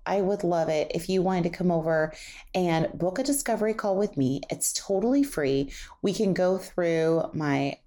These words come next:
course of Simple Time Management Method and help you kind of declutter and feel on top of the things that you have, to feel on top of your space, to not feel overwhelmed every morning when you get up,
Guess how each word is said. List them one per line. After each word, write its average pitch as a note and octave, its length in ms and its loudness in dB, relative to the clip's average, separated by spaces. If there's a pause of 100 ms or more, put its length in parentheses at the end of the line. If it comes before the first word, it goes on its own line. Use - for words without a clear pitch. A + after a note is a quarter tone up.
course G#3+ 500 0 (100)
of C3 160 0 (100)
Simple G#3+ 440 -2
Time C#3+ 400 0
Management F#3 520 0
Method F3 460 -2 (380)
and A3 100 -4
help D#4 300 -4
you G3 240 2
kind E3 280 0
of C#3 80 -8
declutter F3+ 800 0
and D#3+ 160 -4
feel D#3+ 580 0 (100)
on D3+ 100 -2
top - 540 -4
of C#3+ 320 0
the C#3+ 100 -2
things C3 480 -2
that - 180 -2
you C3 220 0
have, C3 580 -4 (500)
to A3 100 -2
feel C4 160 0
on A#3 160 2
top G#3 260 0
of E3+ 140 0
your D#3+ 120 0
space, F3 680 0
to G3 120 -2
not A3+ 280 0
feel G3 240 0
overwhelmed F3 760 2
every F#3 300 0
morning F3+ 420 2
when E3 160 4
you E3 80 2
get D#3+ 180 -4
up, D#3 380 -4